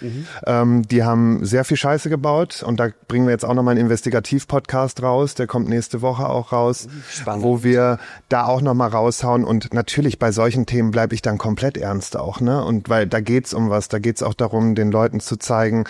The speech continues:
Speaker 2: hey, ähm, da passiert sehr viel Mist und dieser Mensch muss gestoppt werden. Das ist die Akte Liebe, wen du willst, heißt der Podcast dann und, ähm,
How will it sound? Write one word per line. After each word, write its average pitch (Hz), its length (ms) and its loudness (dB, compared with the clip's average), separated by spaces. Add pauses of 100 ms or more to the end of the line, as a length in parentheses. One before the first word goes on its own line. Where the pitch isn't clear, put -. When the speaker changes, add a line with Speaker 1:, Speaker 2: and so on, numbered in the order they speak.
(300)
Speaker 2:
hey, 117 300 2
ähm, 107 460 2
da 110 100 0
passiert 113 420 -2
sehr 120 180 0
viel 120 160 0
Mist 117 340 2
und 104 220 -2 (460)
dieser 117 240 2
Mensch 110 300 2
muss 120 220 0
gestoppt - 460 -2
werden. 104 160 2
Das 101 120 -2
ist 110 160 -6
die 113 100 2
Akte 117 260 -4
Liebe, 110 300 0
wen 104 120 2
du 101 120 2
willst, 113 280 0
heißt 123 220 -2
der 131 60 0
Podcast 120 580 -2
dann 120 180 4
und, 110 160 2 (540)
ähm, 107 360 2